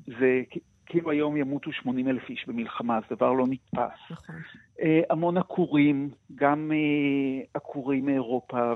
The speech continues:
Speaker 1: ומיד לאחר מכן, אה, עקורים ממדינות ערב. ו-,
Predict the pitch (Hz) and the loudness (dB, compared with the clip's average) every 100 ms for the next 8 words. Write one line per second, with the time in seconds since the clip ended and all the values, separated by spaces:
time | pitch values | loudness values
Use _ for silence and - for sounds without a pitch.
0 | 113 120 117 120 117 117 120 123 123 139 | 0 -2 0 -4 -4 -6 -4 -2 0 0
1 | 131 - 123 127 - 127 123 127 - _ | -4 -6 -10 -12 -6 -4 -4 -6 -12 _
2 | _ _ - _ _ _ _ 139 127 127 | _ _ -20 _ _ _ _ 0 0 0
3 | 127 123 127 - - 139 131 131 131 127 | -2 -2 -2 -4 -6 -2 0 0 -2 -4
4 | 131 123 - 127 120 120 113 - - - | -2 -4 -4 -2 0 -2 -4 -12 -20 -20
5 | _ 113 110 | _ -20 -10